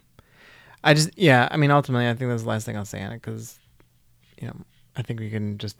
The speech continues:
talk about different angles of this for a long time, but I just, my encouragement for those that are Christians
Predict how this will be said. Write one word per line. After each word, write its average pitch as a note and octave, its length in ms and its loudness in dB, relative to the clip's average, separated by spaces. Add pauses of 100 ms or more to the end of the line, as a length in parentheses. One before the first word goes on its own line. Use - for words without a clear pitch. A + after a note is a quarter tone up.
(500)
talk G#2+ 160 -6
about A2 300 -6
different A#2 280 -4
angles A2+ 280 -4
of G#2+ 60 -6
this A2 140 -4
for - 120 -10
a A2+ 60 -6
long G#2+ 180 -8
time, G#2 400 -8
but A2+ 240 -6 (760)
I D3 180 2
just, C#3+ 400 2 (640)
my C#3+ 220 4
encouragement C3 840 0 (440)
for C3 320 -2
those B2+ 400 4
that C3 160 4
are A#2+ 100 2
Christians G#2+ 1000 -8